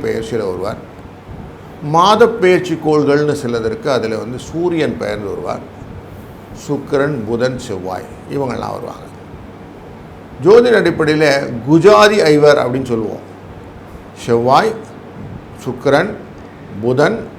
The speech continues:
குரு மற்றும் சனி இந்த ஐந்து பேரும் ஒரு கூட்டாக இருப்பார்கள். இவர்கள் பெயர்வதனாலே சில முக்கிய நிகழ்வுகளை நாம பார்க்க வேண்டியிருக்கும் அப்படிங்கிறது ஒரு கணிப்பு.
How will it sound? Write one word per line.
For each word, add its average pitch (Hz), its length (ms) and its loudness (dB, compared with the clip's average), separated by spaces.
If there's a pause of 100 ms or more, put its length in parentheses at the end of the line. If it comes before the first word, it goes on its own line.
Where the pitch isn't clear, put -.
(540)
குரு 156 520 4 (200)
மற்றும் 180 360 -4
சனி 127 340 -2 (280)
இந்த 123 280 -4
ஐந்து 185 400 0
பேரும் 127 380 0 (520)
ஒரு 165 180 0
கூட்டாக 151 440 0
இருப்பார்கள். 123 520 0
இவர்கள் 160 440 4
பெயர்வதனாலே 170 920 4 (200)
சில 165 300 2
முக்கிய 202 500 0
நிகழ்வுகளை 180 480 6
நாம 135 320 -2
பார்க்க 120 320 -2
வேண்டியிருக்கும் 110 600 -4 (180)
அப்படிங்கிறது 117 720 -2 (280)
ஒரு 156 220 0
கணிப்பு. 110 380 -6